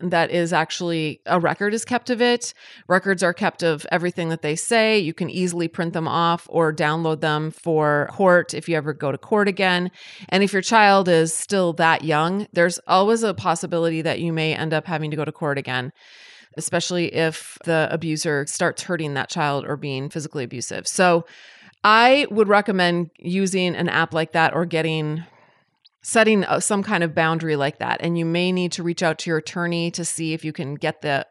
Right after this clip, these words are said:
divorce agreement amended. Or if you haven't, if your divorce isn't finalized yet,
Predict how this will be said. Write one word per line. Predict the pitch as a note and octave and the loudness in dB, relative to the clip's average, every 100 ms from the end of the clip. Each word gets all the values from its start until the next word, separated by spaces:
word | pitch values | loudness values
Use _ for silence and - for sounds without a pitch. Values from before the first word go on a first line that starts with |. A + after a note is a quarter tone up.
| - | -10
divorce | E3 E3 D#3+ - | -8 -2 -4 -4
agreement | D#3 D3+ D3 D3 | -6 -4 -4 -2
amended. | F3 G#3+ A3 A3 G#3+ - - - - - _ _ G3 | 0 2 2 2 0 -6 -20 -20 -20 -20 _ _ 6
Or | G#3+ G3+ | 8 8
if | F#3+ G3+ | 4 0
you | F#3 | 0
haven't, | G3 F3 E3+ | 2 0 0
if | F3+ | -2
your | F3+ | -2
divorce | E3+ E3 E3+ | -2 0 -2
isn't | F3 D#3+ - | -2 -8 -2
finalized | F#3+ G3 F#3 E3+ D#3+ E3 - | 2 2 2 2 2 0 -4
yet, | D#3+ E3 D#3 - | 0 2 0 -6